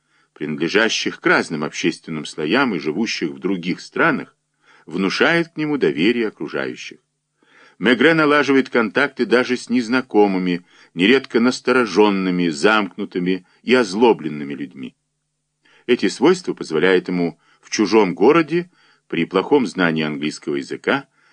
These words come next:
разобраться в причинах внезапной перемены в отношении к младшему сыну американского богача Джона Мора,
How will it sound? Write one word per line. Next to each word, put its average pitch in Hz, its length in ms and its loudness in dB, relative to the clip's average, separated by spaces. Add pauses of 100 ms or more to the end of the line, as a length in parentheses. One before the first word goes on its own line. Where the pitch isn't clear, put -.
(180)
разобраться 135 800 2
в - 60 -12
причинах 92 640 -2
внезапной 90 580 -2
перемены 82 680 -4 (380)
в 82 80 -6
отношении 143 540 2
к - 100 -8
младшему 139 560 0
сыну 127 520 2
американского 92 800 -2
богача 85 680 0
Джона 104 440 0
Мора, 104 420 2